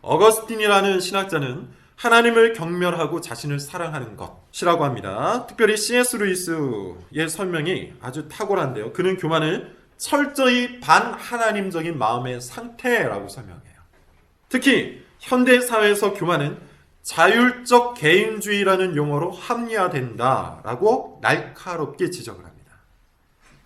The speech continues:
자율적 개인주의, 뭘까요? 자율적 개인주의. 자율적이라는 말은 모든 행동을 자기 결정 안에서 선택한다는 말이에요. 자기 결정 안에서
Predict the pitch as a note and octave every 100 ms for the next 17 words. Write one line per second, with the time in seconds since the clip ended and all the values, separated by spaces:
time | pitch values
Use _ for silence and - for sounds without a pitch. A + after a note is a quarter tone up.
0 | _ _ _ _ _ _ - - F3+ A#3+
1 | - B3+ B3+ C#3+ C#3+ B2 - - - _
2 | G#2+ G#2 A#2 C3+ - - _ _ _ _
3 | _ _ _ - _ - G#2+ C#3 E3+ E3+
4 | F3+ F3+ C#3 C#3 B2+ F#2 - _ _ -
5 | - D3 F#3+ A3+ A3+ G#3 G3+ F#3 F3+ C#3
6 | D#3 B2 C3+ G#3+ B3 B3+ A#3 F#3+ D3+ A2+
7 | - - E3+ D#4 D#4 G3 F#3+ G3 E3+ C#3
8 | C3+ C#3+ G3+ G3 F#3+ D3 B2 C#3 C#3+ C#3+
9 | - _ _ _ _ _ _ _ _ _
10 | _ _ _ _ - A#2+ C#3 C#3 A2+ C3
11 | A#2 A2 G#2+ F3 -